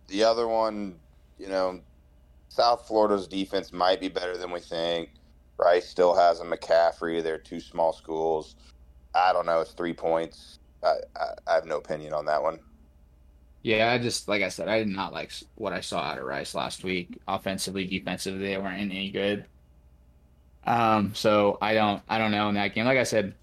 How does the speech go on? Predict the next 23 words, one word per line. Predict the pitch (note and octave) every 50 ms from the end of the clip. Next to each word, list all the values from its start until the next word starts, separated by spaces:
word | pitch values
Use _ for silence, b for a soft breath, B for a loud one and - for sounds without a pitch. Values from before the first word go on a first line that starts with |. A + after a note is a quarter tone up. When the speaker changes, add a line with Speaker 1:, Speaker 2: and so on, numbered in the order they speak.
| - -
Speaker 2:
these | B2 B2+ A#2+
might | A#2+ B2 A#2
get | G#2+ A2+
refined | G#2+ G#2 G2 - A2 G#2 G#2 G2+ G2 F#2
down, | F#2+ F#2+ F#2+ F#2+
but | F#2+ G2
these | G#2+ G2+ G2+
are | G2
just | G2 G2 - -
first | - G2+ F#2+ - -
glances. | F#2+ F#2+ F#2 F#2 F#2 F#2 - F#2+ F#2 F#2 F#2 - b b b b b _ _ _ -
Um, | - G2 F#2+ G2 G2 G2 F#2+ F#2+
one | G2 A#2 B2+ B2
game | B2+ B2 A#2+ A2
I | G2 G2
do | - - A2+ A2
like, | G#2+ G#2+ G#2+ G#2+ G#2 G2+ -
and | G2
I | F#2+ F#2+
know | F#2+ G2 G2
I | F#2+ F#2 F#2
will | F#2+ F#2+ G2 F#2+
take, | - - G2+ G2 G2 G2 F#2+ -